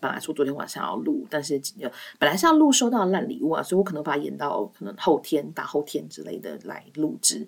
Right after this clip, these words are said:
那我是原则上希望我可以把大部分的东西在礼拜，礼拜六、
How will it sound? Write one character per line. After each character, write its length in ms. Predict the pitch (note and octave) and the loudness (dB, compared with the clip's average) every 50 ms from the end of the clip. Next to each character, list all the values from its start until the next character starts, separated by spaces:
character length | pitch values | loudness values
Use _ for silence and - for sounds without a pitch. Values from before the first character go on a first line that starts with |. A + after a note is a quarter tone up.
| - - - - - - - _ | -12 -16 -16 -16 -16 -18 -14 _
那 240 | F3 F3+ E3+ E3+ | 2 4 6 8
我 160 | D#3+ D3 C#3+ C#3+ | 8 8 6 6
是 140 | - F#3+ | 4 4
原 160 | F3 D#3+ D3 D3+ | 4 4 4 4
则 100 | D#3 D3+ | 4 2
上 160 | F3 E3+ E3 | 2 2 0
希 140 | - - D#3+ | 2 2 2
望 80 | D3+ | 2
我 40 | C#3+ | 2
可 140 | C#3+ - C#3+ | 2 0 0
以 40 | C3+ | 0
把 140 | C#3 C3 | 0 -4
大 200 | B2+ - D3 D3 | -6 -2 -2 -4
部 80 | C#3+ C#3+ | -2 0
分 120 | - D3 | 2 2
的 60 | C#3 C3+ | 2 2
东 240 | C3+ C#3 C3 C#3 | 0 -2 -2 -2
西 220 | C#3+ C#3 - C3 B2+ | -4 -2 -2 -2 -2
在 260 | B2 - C#3+ C3+ C3 | 0 0 0 2 2
礼 180 | B2 A#2 - - _ | 0 -2 -6 -4 _
拜， 420 | C#3 C3 A#2 E2+ - - A#1+ - - _ _ _ _ _ _ _ _ _ _ _ | 0 2 2 0 -2 -4 -8 -14 -16 _ _ _ _ _ _ _ _ _ _ _
礼 80 | - - | -2 2
拜 100 | C#3+ C#3+ | 2 4
六、 380 | D3 D#3 D3+ - - - - | 6 6 6 6 2 -2 -8